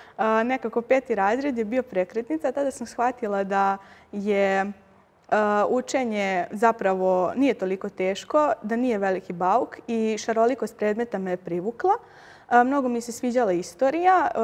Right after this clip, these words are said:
e, iz koje imam posebnu pohvalu. E, takođe, išla sam na bezbroj takmičenja u osnovnoj školi. E, međutim, u srednjoj se to svelo na tri i svake godine sam, e, išla na republička takmičenja kada sam učestvovala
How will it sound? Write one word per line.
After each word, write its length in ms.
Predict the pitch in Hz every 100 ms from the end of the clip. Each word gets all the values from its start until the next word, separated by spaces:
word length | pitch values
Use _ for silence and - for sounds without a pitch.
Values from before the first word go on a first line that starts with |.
| 226
e, 40 | 226
iz 100 | 226
koje 160 | 247
imam 200 | 233 233
posebnu 420 | 220 208 208 214 190
pohvalu. 680 | - 190 - 330 320 320
E, 40 | 302 - - - 240 240
takođe, 340 | 247 277 254
išla 160 | 254 294
sam 200 | 285 254
na 120 | 240 214 -
bezbroj 420 | - 208 208 190
takmičenja 720 | 185 196 202 214 - 190 190
u 140 | 185 185
osnovnoj 380 | 190 190 202 180
školi. 440 | - 175 180 254
E, 720 | 427 - - - - 247 247 247
međutim, 400 | 247 285 302 254
u 60 |
srednjoj 360 | 240 269 262 240
se 120 | 240
to 160 | 247 240
svelo 280 | 226 233
na 100 | 226
tri 420 | 185 - 202 302 370
i 260 | 269 269 262
svake 280 | 285 277
godine 480 | 226 269 240 226 214
sam, 480 | 220 - 214 208 208
e, 40 | 202 202 202 -
išla 260 | 233 254
na 100 | 226
republička 520 | 208 208 220 254 - 208
takmičenja 560 | 208 208 233 220 202
kada 300 | - 226 196
sam 220 | 190 190
učestvovala 540 | 180 302 311 302 262